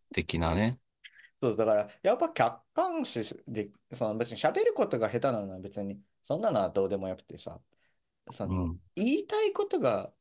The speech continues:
Speaker 2: その、不親切じゃないかというか、相手のことをやっぱ考えてるかどうかに尽きると思うんだよね。その、どんだけ喋りが下手でもさ。
Speaker 1: うん。
Speaker 2: その、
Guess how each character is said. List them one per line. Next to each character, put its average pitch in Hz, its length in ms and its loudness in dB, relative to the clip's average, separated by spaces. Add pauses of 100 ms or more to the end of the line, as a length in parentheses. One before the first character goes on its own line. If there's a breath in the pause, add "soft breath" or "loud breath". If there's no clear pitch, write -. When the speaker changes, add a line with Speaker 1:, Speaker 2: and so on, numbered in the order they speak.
(120)
Speaker 2:
そ 104 160 -10
の、 92 260 -12 (180)
不 143 120 2
親 440 300 4
切 113 300 2
じ 101 100 0
ゃ 98 40 0
な 131 140 2
い 170 80 0
か 95 100 -4
と - 80 -12
い - 20 -10
う - 20 -20
か、 - 120 -8
相 233 200 2
手 - 200 -4
の 392 120 -4
こ 359 120 -2
と 339 280 0
を - 100 -10
や 101 80 -6
っ - 40 -10
ぱ - 100 -10
考 196 460 -4
え 247 80 -4
て - 100 -6
る - 80 0
か 92 100 -6
ど 98 140 -4
う 90 40 -12
か - 160 -6 (600)
に 110 120 -6
尽 - 200 2
き 220 140 0
る 147 120 2
と 90 80 -6
思 80 120 -10
う - 20 -14
ん - 40 -16
だ - 40 -20
よ - 100 -20
ね。 101 80 -12
そ - 140 -8
の、 92 100 -12
ど 107 140 0
ん 143 120 -4
だ 208 100 0
け 214 100 2
喋 190 240 4
り 135 80 4
が 101 60 -2
下 101 100 -4
手 101 140 0
で 87 60 -10
も 87 120 -14
さ。 - 220 -12 (1000)
Speaker 1:
う 92 40 2
ん。 82 260 0 (240)
Speaker 2:
そ 92 220 -14
の、 87 500 -14